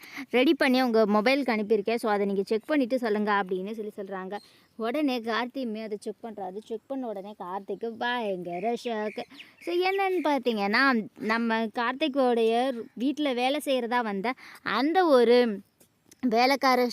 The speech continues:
சேகரும் வந்து பார்த்தீங்கன்னா, இந்த ஃபோட்டோ கூட மேட்ச் ஆகுறதுனால டக்குன்னு அந்த ஃபோட்டோவை பார்த்துட்டு இருக்கும்போது கோவில்ல பார்த்தா அந்த சேகர் வந்து பார்த்தீங்கன்னா, கோவில் வாசல்ல தேங்காய் தின்னுட்டு இருக்காரு. உடனே அவரை பார்த்து, "அந்த ஆளை விரட்டி போயிடுச்சு. இதோ பார், நீ, இ-, நீ தானே போலிசாமியார் வேஷம் போட்ட?"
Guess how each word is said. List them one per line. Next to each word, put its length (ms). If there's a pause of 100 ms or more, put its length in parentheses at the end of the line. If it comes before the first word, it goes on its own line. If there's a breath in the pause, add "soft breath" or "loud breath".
சேகரும் 480
வந்து 160
பார்த்தீங்கன்னா, 360
இந்த 300
ஃபோட்டோ 240
கூட 180
மேட்ச் 360
ஆகுறதுனால 600 (400 loud breath)
டக்குன்னு 440
அந்த 300
ஃபோட்டோவை 300
பார்த்துட்டு 300
இருக்கும்போது 460
கோவில்ல 360
பார்த்தா 280
அந்த 140 (100)
சேகர் 380
வந்து 100
பார்த்தீங்கன்னா, 440
கோவில் 360
வாசல்ல 300
தேங்காய் 320
தின்னுட்டு 240
இருக்காரு. 180
உடனே 300
அவரை 280
பார்த்து, 340 (400 soft breath)
"அந்த 220
ஆளை 180
விரட்டி 300
போயிடுச்சு. 500
இதோ 160
பார், 280 (360 soft breath)
நீ, 200 (580)
இ-, 160
நீ 200
தானே 240 (120)
போலிசாமியார் 580
வேஷம் 320
போட்ட?" 340